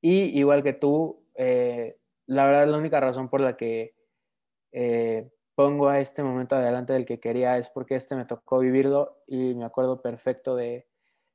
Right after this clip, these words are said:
de este momento. Fue, como tú dices, la remontada que le hicimos al, al París. Em, obviamente a la <laughs> siguiente ronda la Juve, eh, nos mandó muy feo a casa,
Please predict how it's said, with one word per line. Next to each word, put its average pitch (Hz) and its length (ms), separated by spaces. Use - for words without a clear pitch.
de 131 220
este 135 260
momento. 131 480
Fue, 127 520
como 123 220
tú 143 140
dices, 135 260
la 120 140
remontada 127 580
que 139 120
le 123 80
hicimos 131 260
al, 120 360
al 123 160
París. 139 520
Em, 127 760
obviamente 139 560
a 135 80
la 120 100
<laughs> - 20
siguiente 143 300
ronda 131 340
la 123 160
Juve, 127 460
eh, 113 340
nos 107 220
mandó 117 500
muy 131 260
feo 123 200
a 110 100
casa, 139 420